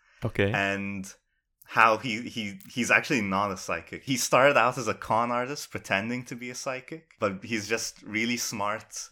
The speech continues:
Speaker 2: observant. Um,
Speaker 1: Oh, is he, like, one of those, like, Darren Brown people? If you know who
Speaker 2: Yes,
Speaker 1: that is?
Speaker 2: yes. He makes, like, deductive analysis,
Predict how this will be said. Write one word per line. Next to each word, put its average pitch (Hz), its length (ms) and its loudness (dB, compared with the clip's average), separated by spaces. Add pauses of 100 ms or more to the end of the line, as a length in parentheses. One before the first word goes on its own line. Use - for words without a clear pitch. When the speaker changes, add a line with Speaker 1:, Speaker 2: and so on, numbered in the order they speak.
Speaker 2:
observant. 101 800 -6 (340)
Um, 90 380 -10
Speaker 1:
Oh, 156 200 10
is 147 80 8
he, 175 80 8
like, 175 180 6
one 170 80 8
of 156 80 4
those, 156 160 6
like, 123 100 0
Darren 120 380 6
Brown 101 340 6
people? 156 540 -2
If - 100 -6
you 127 60 6
know 113 80 8
who 117 60 6
Speaker 2:
Yes, 117 80 4
Speaker 1:
that 113 160 6
is? 143 140 0
Speaker 2:
yes. - 460 -2 (220)
He 113 120 -6
makes, 110 280 0
like, 104 240 -2
deductive 95 840 -6
analysis, 90 800 -8